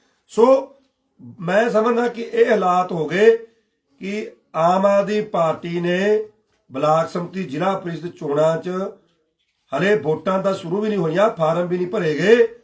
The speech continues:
ਉਹ ਤੋਂ ਪਹਿਲਾਂ ਹੀ ਹਾਰ ਮੰਨ ਲਈ। ਕਿਉਂਕਿ ਇਹ ਹਾਰ ਮੰਨਣ ਦੇ ਨਤੀਜੇ ਹੁੰਦੇ ਨੇ, ਜਦੋਂ ਤੁਸੀਂ ਦੂਜੀਆਂ ਪਾਰਟੀਆਂ ਦੇ ਆਗੂਆਂ ਨੂੰ ਪਰਚੇ ਕਰੋ, ਡਰਾਬੇ ਮਾਰੋ, ਧਮਕੀਆਂ ਦਿਓ, ਉਹਨਾਂ ਦੇ ਘਰੇ ਪ੍ਰੈਸ਼ਰਾਈਜ਼ ਕਰਨ ਲਈ ਬੰਦੇ ਭੇਜੋ, ਤਾਂ ਇਹਦਾ ਮਤਲਬ ਕਿ ਤੁਹਾਡੀ ਲੱਤਾਂ 'ਚ ਜਾਨ ਹੈ ਨਹੀਂ ਇਲੈਕਸ਼ਨ ਲੜਨ ਦੀ।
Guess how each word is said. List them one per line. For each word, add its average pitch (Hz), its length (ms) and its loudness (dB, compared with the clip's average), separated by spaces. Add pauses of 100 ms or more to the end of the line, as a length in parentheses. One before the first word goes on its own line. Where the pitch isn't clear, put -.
(220)
ਉਹ 160 80 -6
ਤੋਂ 202 200 -4
ਪਹਿਲਾਂ 175 220 -4
ਹੀ 180 60 -4
ਹਾਰ 139 200 -2
ਮੰਨ 120 200 -6
ਲਈ। 101 120 -12
ਕਿਉਂਕਿ - 640 -14
ਇਹ 202 120 6
ਹਾਰ 147 300 0
ਮੰਨਣ 160 220 -4
ਦੇ 165 80 -6
ਨਤੀਜੇ 143 340 -8
ਹੁੰਦੇ 131 220 -4
ਨੇ, 196 140 0 (460)
ਜਦੋਂ 156 180 -4
ਤੁਸੀਂ 165 200 -6
ਦੂਜੀਆਂ 147 400 -2
ਪਾਰਟੀਆਂ 151 380 -2
ਦੇ 151 120 -4
ਆਗੂਆਂ 139 320 -2
ਨੂੰ 156 120 -2
ਪਰਚੇ 156 340 -6
ਕਰੋ, 160 380 -4 (280)
ਡਰਾਬੇ 147 440 0
ਮਾਰੋ, 170 300 2 (100)
ਧਮਕੀਆਂ 156 520 -2
ਦਿਓ, 175 380 -2 (320)
ਉਹਨਾਂ 185 180 0
ਦੇ 208 120 2
ਘਰੇ 175 220 -2
ਪ੍ਰੈਸ਼ਰਾਈਜ਼ 170 520 -4
ਕਰਨ 175 180 -2
ਲਈ 175 60 0
ਬੰਦੇ 139 300 -4
ਭੇਜੋ, 185 360 0 (400)
ਤਾਂ 165 160 -6
ਇਹਦਾ 220 280 4
ਮਤਲਬ 180 400 -4
ਕਿ 208 100 -10
ਤੁਹਾਡੀ 160 260 -6
ਲੱਤਾਂ 170 320 -4
'ਚ 180 60 -6
ਜਾਨ 180 200 0
ਹੈ 165 160 4
ਨਹੀਂ 180 120 0
ਇਲੈਕਸ਼ਨ 160 280 -6
ਲੜਨ 139 200 -4
ਦੀ। 120 140 -8